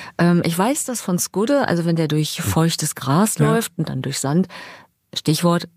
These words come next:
Speaker 1: ich bin paniert.
Speaker 2: Ja.
Speaker 1: Ja. Und dann irgendwann sandet das, weil es ja auch zwischen den Pfoten sitzt. Irgendwo hat man immer so ein bisschen Sandgrissel im Haus und, äh,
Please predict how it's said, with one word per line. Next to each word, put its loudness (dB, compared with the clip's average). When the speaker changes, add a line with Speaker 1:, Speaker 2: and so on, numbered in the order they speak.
Speaker 1:
ich -6
bin 4
paniert. 2
Speaker 2:
Ja. 0
Speaker 1:
Ja. -2
Und 2
dann 2
irgendwann 2
sandet 2
das, -2
weil -6
es -8
ja -4
auch -10
zwischen -2
den 4
Pfoten 2
sitzt. -4
Irgendwo 2
hat -6
man 2
immer 4
so 0
ein 0
bisschen 0
Sandgrissel 2
im 2
Haus 2
und, 0
äh, 0